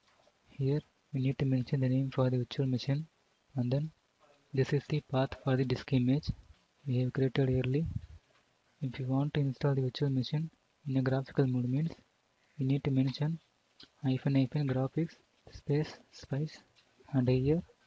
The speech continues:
this location mentions the source for the installation packages for the virtual machine. Here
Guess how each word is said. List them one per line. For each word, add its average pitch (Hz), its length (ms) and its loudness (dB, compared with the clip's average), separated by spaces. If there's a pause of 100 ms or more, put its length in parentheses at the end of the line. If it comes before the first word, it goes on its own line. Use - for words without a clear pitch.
(140)
this - 200 -6
location 139 500 0
mentions 131 480 0
the 156 200 0 (480)
source 143 360 0
for 127 280 0
the 147 240 -2 (200)
installation 131 600 0
packages 127 560 0 (500)
for 131 180 -2
the 127 100 2
virtual 127 320 2
machine. 139 400 0 (720)
Here 143 320 2